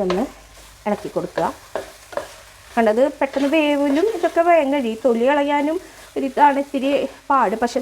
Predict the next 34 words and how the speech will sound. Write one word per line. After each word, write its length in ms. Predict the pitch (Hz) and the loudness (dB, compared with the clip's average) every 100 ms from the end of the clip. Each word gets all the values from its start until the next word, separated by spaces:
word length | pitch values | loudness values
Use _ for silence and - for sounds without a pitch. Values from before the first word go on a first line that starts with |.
| 302 | 0
തൊലി 160 | 277 294 | 0 2
കളയാൻ 180 | 302 311 | 0 0
നമ്മുടെ 180 | 285 285 | -2 -2
ചക്ക 180 | 320 294 | -2 0
ചെയ്യണ 180 | 294 294 | 0 0
പോലെ 200 | 302 302 294 | 0 0 0
ഇത്ര 120 | 294 | -2
വലിയ 200 | 294 285 | 0 -2
പാടൊന്നുമില്ല 540 | 311 294 247 262 262 220 | 0 0 0 -2 0 0
കേട്ടോ 180 | 160 165 - - - - - | -2 -4 -6 -12 -16 -10 -4
തൊലി 160 | 220 202 | 0 0
കളയാൻ. 280 | 190 165 185 - - - | 0 0 -4 -8 -18 -6
പിന്നെ 160 | 220 233 | -2 0
വേഗം 300 | 254 220 240 254 - - - 294 | 0 0 -2 -2 -8 -16 -10 -2
വലിയ 220 | 269 269 254 | 2 2 2
കഷ്ണമായാലും 640 | 254 254 262 254 247 247 269 | -2 -2 0 2 2 2 2
നുറുക്കിയും 360 | 269 - 240 247 | 2 0 -2 -2
കിട്ടും. 260 | 226 254 - - - - - - - - - - - - - | -2 -4 -6 -14 -20 -20 -20 -20 -20 -20 -20 -20 -20 -20 -8
പിന്നെ 280 | 233 226 226 226 214 220 220 | -2 2 2 2 0 0 2
വേവിക്ക, 420 | 277 262 233 247 233 | 2 2 0 -2 2
ആ, 20 | 240 240 262 285 | 2 2 2 0
വെച്ച് 220 | 269 269 | 2 0
കഴിഞ്ഞാൽ 300 | 262 262 320 - - - 240 233 | 0 0 -2 -6 -16 -8 -6 -2
ചതക്കുകയല്ല 680 | 262 233 226 - - 277 202 175 | 0 0 -4 -8 2 4 4 2
ചെയ്യണേ, 260 | 202 170 165 - - - - | 0 0 -4 -12 -20 -20 -6
നമ്മൾ 180 | 196 190 | -2 0
മിക്സിയുടെ 460 | 202 - 196 175 190 | -2 -2 -4 0 2
ജാറിലിട്ടിട്ട്. 560 | 214 180 160 160 151 151 | 4 2 -2 -6 -8 -8
അപ്പോൾ 160 | - | -4
അത് 140 | 208 214 | -4 -2
കാരണം 240 | 240 240 262 | -2 -2 0
വേഗം 280 | 254 220 240 | 0 2 2
ആവുകയും 260 | 220 214 240 | 2 0 0
ചെയ്യും. 280 | 247 202 226 | 0 -2 -4